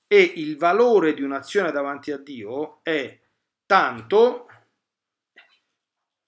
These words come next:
quanto è il soggetto che la compie. Se la compie un soggetto umano, semplicemente umano, supponiamo che la Madonna non avesse avuto l'unione con il Fiat Supremo, cioè un atto compiuto da, dalla, da, dalla Divina Maria era comunque un atto fantastico,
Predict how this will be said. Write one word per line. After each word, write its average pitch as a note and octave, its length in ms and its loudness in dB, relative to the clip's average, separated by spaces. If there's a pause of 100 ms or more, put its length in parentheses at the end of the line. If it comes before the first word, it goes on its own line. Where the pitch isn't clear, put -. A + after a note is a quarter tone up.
(100)
quanto A#3 420 2
è G#3 60 6
il G#3+ 60 0
soggetto G#3 480 -2
che G#3 100 0
la E3 100 0
compie. F3 480 -4 (760)
Se - 180 -8
la D#3+ 100 0
compie G#3+ 280 0
un E3 80 -4
soggetto D#3+ 800 -4
umano, E3+ 800 -2
semplicemente C#3 800 -4
umano, A#2 600 -12 (1400)
supponiamo G#3 460 -4
che F#3+ 80 -2
la F3 60 0
Madonna E3+ 300 0
non D3 140 -6
avesse D3+ 320 -4
avuto D3+ 220 -2
l'unione D3 260 -8
con C3 100 -12
il A#2 60 -20
Fiat D#3+ 220 -4
Supremo, B2 680 -14
cioè - 180 -18
un C#3 160 -6
atto F#3 320 -2
compiuto C#3 380 -6
da, C3 160 -8
dalla, B2 400 -10
da, B2+ 120 -10
dalla B2+ 260 -12
Divina C#3+ 280 -8
Maria B2 400 -12
era G2+ 160 -18
comunque D3+ 760 -6
un A#2 100 -16
atto B2+ 540 -12
fantastico, B2 920 -10